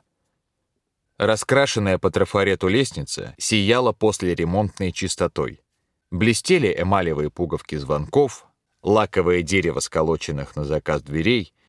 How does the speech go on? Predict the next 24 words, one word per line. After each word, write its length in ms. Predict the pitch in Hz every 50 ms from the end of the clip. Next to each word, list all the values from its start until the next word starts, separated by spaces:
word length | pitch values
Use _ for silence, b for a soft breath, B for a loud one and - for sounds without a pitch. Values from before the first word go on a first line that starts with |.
| _ _
еще 440 | - 95 92 107 101 - - 117 110
не 120 | 98 92
осквернила 680 | 90 82 - - - 95 87 80 85 98 113 120 113 101
ничья 680 | 87 82 78 71 - - - 80 90 104 117 120 110 90
варварская 720 | 78 65 71 78 78 78 69 73 69 71 - - 80 78
рука. 420 | 76 76 - - 76 62 - - - _ _ _ _ _ _ _ _ _ _ _ _ _
И 120 | - 135 147
лишь 220 | 165 170 143 101
дверь 360 | 95 101 101 127 135 131 113
на 80 | 98 90
втором 420 | - - - 98 95 90 85 80
этаже, 540 | 76 - 82 82 80 85 113 113 80 65 - _ _ _ _
которую 440 | - - 85 - - 92 82 82 80
больше 480 | 73 69 92 107 110 101 - - 98 92
не 120 | 92 95
скрывал 520 | 87 - - - 101 95 87 107 104 90
голографический 960 | 78 76 - 80 80 76 85 85 80 - - 85 73 - - - - - 60 -
экран, 380 | - - 107 117 123 120 107 B B B B B
бросалась 720 | - 113 117 113 104 - - 101 101 101 104 110 113 - 98
в 40 | 95
глаза 520 | 90 92 82 78 73 67 78 85 85 82
первобытным 920 | - 85 80 73 69 65 64 62 62 92 107 110 - - 113 113 117 113 _
обшарпанным 840 | - - - - - - - 80 78 - - - 80 71 73 71 67 -
уродством. 680 | - 82 73 78 73 69 - - - - 62 53 50